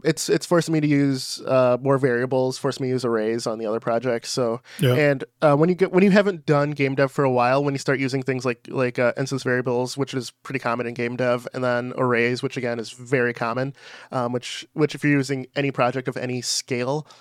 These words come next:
Speaker 1: if you have, like, inventory management, uh, money management, things like that,
Speaker 2: Like pulling
Speaker 1: um,
Speaker 2: items.
Speaker 1: you're, you're pulling items, exactly. You're gonna need to use an <laughs> array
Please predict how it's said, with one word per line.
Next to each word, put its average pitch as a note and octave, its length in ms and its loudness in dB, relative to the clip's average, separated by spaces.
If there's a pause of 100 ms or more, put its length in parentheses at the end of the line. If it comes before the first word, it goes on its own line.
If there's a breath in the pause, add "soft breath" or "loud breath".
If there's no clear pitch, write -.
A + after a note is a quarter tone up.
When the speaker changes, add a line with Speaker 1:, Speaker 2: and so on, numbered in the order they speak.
(120 soft breath)
Speaker 1:
if C3+ 80 -12
you C3 80 -4
have, A2+ 380 -4
like, G#2+ 340 -8
inventory B2+ 400 -2
management, A#2 680 -6
uh, A2 200 -6
money A2 160 -10
management, A2 380 -8
things A2 180 -10
like G#2+ 160 -10
that, G#2+ 380 -4
Speaker 2:
Like C#3 140 -4
pulling C3 360 6
Speaker 1:
um, A#2 80 2
Speaker 2:
items. B2 420 0
Speaker 1:
you're, D3+ 200 -2
you're D#3+ 160 2
pulling C3+ 360 0
items, A#2 300 -2
exactly. A#2+ 420 -4
You're C3 140 -4
gonna B2+ 360 -2 (360)
need B2 220 -4
to B2 100 -6
use G#2 240 -6
an B2 80 -4
<laughs> - 0 -
array C3+ 380 0